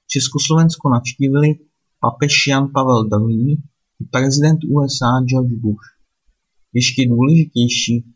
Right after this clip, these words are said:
bylo vymanění se z vlivu Sovětského svazu, symbolizované odchodem sovětských vojenských posádek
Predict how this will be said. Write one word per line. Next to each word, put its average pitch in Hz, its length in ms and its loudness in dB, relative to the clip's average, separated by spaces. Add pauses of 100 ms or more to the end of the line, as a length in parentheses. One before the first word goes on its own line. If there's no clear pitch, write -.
(160)
bylo 123 300 4
vymanění 151 760 4
se - 280 -2
z 120 180 0
vlivu 117 340 0
Sovětského 135 720 -2
svazu, 113 440 -4 (440)
symbolizované 143 1000 0
odchodem 143 540 -2
sovětských 135 760 -4
vojenských 127 600 -4
posádek 110 600 -4